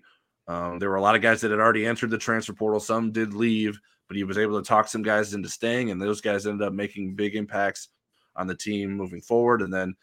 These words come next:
he was able to add some guys this past year. Two of their top four scorers were graduate s-, transfers, and obviously that is an area that Notre Dame needs to rely on in terms of its ease of bringing in transfers is graduate transfers. So his ability to identify guys that are worth bringing in as grad transfers,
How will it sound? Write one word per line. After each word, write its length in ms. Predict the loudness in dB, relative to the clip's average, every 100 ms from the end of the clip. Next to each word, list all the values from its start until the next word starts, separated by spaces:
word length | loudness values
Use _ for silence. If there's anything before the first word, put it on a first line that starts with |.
| _ _
he 60 | -4
was 100 | 0
able 220 | 2 0
to 180 | -4 -2
add 180 | -2 0
some 120 | 2
guys 300 | 4 4 2
this 140 | -8
past 360 | 0 2 2 0
year. 180 | -2 -2
Two 300 | 0 0 0
of 80 |
their 100 | -2
top 280 | 2 2 2
four 340 | 0 2 0 -2 _ _ _ _
scorers 580 | -4 4 6 8 6
were 120 | 2 2
graduate 460 | 6 4 4 -2
s-, 100 | -4 _ _ -4
transfers, 560 | 0 0 -2 -2 -2
and 120 | -4 0
obviously 360 | 0 0 -2 2
that 200 | 2 2
is 140 | -2
an 80 | -2
area 260 | 0 0
that 220 | 0 -2 -4 _
Notre 240 | -4 -2 2
Dame 220 | 4 4
needs 200 | 0 0
to 60 |
rely 320 | 0 2 2 0
on 80 |
in 100 | -4
terms 240 | -4 -6 -6
of 160 | -8 -12 _ _ _
its 180 | -4 -2
ease 260 | 0 0 0
of 100 | 0
bringing 240 | 0 0
in 80 | -4
transfers 480 | -2 -2 -2 -4 -6
is 100 | 0
graduate 420 | 4 4 2 -6
transfers. 520 | -4 -6 -6 -8 -6
So 100 | -4
his 140 | -4 -2
ability 440 | -2 -2 -2 -6 _ _ _
to 100 | 2
identify 560 | 2 4 0 4 6 6
guys 300 | 6 4 4
that 100 | -2
are 80 |
worth 380 | 2 2 2 -2
bringing 280 | 0 0 2
in 180 | 0 2
as 140 | 0
grad 240 | 2 2 2
transfers, 560 | 0 -2 0 -2 -2